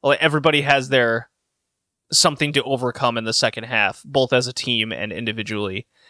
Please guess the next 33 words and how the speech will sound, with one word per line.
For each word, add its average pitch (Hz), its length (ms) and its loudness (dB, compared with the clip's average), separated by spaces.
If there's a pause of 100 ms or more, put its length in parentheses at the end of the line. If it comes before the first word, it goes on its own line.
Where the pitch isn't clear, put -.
(260)
And 113 200 2
the 117 80 -6
second 143 280 2
half 139 180 4
begins, 143 580 2 (800)
and 113 320 2
Rukawa's 147 600 0
like, 139 200 0
"Give 190 100 2
me 190 60 4
the 180 100 2
fucking 156 420 -2
ball," 147 380 4 (120)
<laughs> 587 100 -8
and 240 240 2
he's 196 140 0
going 160 340 2
off. 147 440 2 (1300)
And, 135 500 0 (600)
uh, 135 240 4
finally, 156 840 2 (800)
uh, 123 200 2
Taka-, - 320 -4 (160)
uh, 127 220 2
Aka-, 139 220 -2
I 131 40 -10
keep - 260 -4
wanting 131 220 0
to 107 80 -10
say 123 160 -2
Takagi. 113 500 -2
It's - 140 -6
Akagi. 131 680 -2